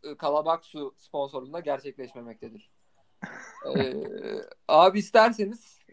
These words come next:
e, bahsettik. Vallahi en son nerede kaldınız ben de unuttum. E, turnuva borsasından,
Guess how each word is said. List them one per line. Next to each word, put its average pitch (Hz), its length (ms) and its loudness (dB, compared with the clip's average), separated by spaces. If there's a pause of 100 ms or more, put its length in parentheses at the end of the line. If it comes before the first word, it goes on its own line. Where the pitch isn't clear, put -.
e, 127 220 -8 (500)
bahsettik. 160 840 2
Vallahi 160 360 4
en 165 80 -6
son 170 240 -8
nerede 180 280 -2
kaldınız 160 400 -4
ben 175 240 -2
de 160 40 -8
unuttum. 143 400 -12 (560)
E, 131 380 -6 (1040)
turnuva 208 420 4
borsasından, 202 720 0